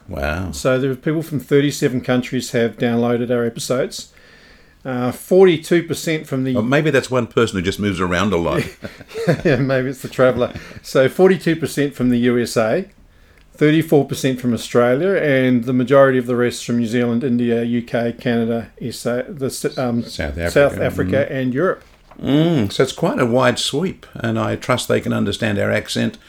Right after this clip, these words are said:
Speaker 1: I mean, I speak perfectly, but you've got that, what's that Kiwi twist in your, the way you talk? <laughs>
Speaker 2: We've had
Speaker 1: What
Speaker 2: a few
Speaker 1: else?
Speaker 2: Kiwi jokes on the latest
Speaker 1: Sorry,
Speaker 2: episodes.
Speaker 1: yes,
Speaker 2: We
Speaker 1: maybe
Speaker 2: just,
Speaker 1: we should
Speaker 2: we have to start
Speaker 1: apologise for
Speaker 2: bringing
Speaker 1: that
Speaker 2: back
Speaker 1: up
Speaker 2: some of
Speaker 1: front.
Speaker 2: those age ones.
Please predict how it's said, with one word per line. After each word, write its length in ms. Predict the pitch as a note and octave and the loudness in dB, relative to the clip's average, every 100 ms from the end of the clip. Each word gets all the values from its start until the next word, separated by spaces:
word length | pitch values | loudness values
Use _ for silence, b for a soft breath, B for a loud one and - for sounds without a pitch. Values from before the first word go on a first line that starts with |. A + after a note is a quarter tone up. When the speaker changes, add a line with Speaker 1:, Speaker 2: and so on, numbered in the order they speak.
| B B | B B
Speaker 1:
I 60 | G2 | -2
mean, 140 | G2 | 2
I 80 | G#2+ | 2
speak 380 | A#2+ - F2+ - | 2 0 -4 2
perfectly, 440 | A2 G2+ F#2+ A2 | 2 2 0 0
but 160 | A2+ F#2 | -2 0
you've 140 | B2 | -2
got 220 | - G#2+ - | 0 -2 0
that, 260 | F#2 - | -2 -2
what's 140 | A#2+ - | -4 -4
that 200 | - - | -6 -2
Kiwi 420 | B2+ A2 D#2+ C#2+ | 0 0 -2 -4
twist 360 | - D#2 - | -4 -6 -4
in 140 | D#2+ D2+ | -4 -4
your, 120 | C#2+ | -4
the 120 | E2+ | -6
way 180 | F#2 D2 | -4 -4
you 120 | D#2+ | -6
talk? 280 | - E2 E2 - | -10 -8 -8 -6
<laughs> 600 | F#2+ - D3+ E3 D3+ - - - - - - - _ B B E2+ D2 - _ - | -6 -2 -2 0 -4 -4 -10 -20 -20 -20 -20 -20 _ B B -12 -12 -14 _ -12
Speaker 2:
We've 160 | C#3 C3 | -6 2
had 120 | F3 | 4
Speaker 1:
What 100 | G2 | 4
Speaker 2:
a 40 | |
few 80 | A#2 | 0
Speaker 1:
else? 60 | - | 0
Speaker 2:
Kiwi 280 | C#3+ C#3 | 2 2
jokes 340 | B2 A2+ A2+ A2+ | 0 -2 -2 -6
on 80 | A2 | -4
the 80 | |
latest 300 | A2 G#2+ G#2 | -4 -4 -6
Speaker 1:
Sorry, 220 | B2 G2 D2+ | -2 0 0
Speaker 2:
episodes. 260 | A#2 A#2 | 0 -2
Speaker 1:
yes, 80 | - | -4
Speaker 2:
We 60 | A2+ | -4
Speaker 1:
maybe 140 | F2 | -2
Speaker 2:
just, 100 | F2 | -2
Speaker 1:
we 80 | E2+ | -4
should 260 | E2 E2+ E2 | -4 -6 -2
Speaker 2:
we 80 | F#3 | 0
have 100 | - | 0
to 60 | D3+ | 2
start 260 | D#3 C#3+ | 2 2
Speaker 1:
apologise 20 | |
for 60 | D3 | 2
Speaker 2:
bringing 180 | C3+ B2+ | 0 0
Speaker 1:
that 40 | |
Speaker 2:
back 120 | B2+ B2 | 0 -2
Speaker 1:
up 40 | |
Speaker 2:
some 120 | - | -2
of 120 | A#2+ | -2
Speaker 1:
front. 20 | A#2 | 0
Speaker 2:
those 240 | A2+ G#2+ | 0 0
age 300 | A#2 A#2+ A#2+ | -2 -2 -6
ones. 340 | G#2+ G2 - | -8 -8 -14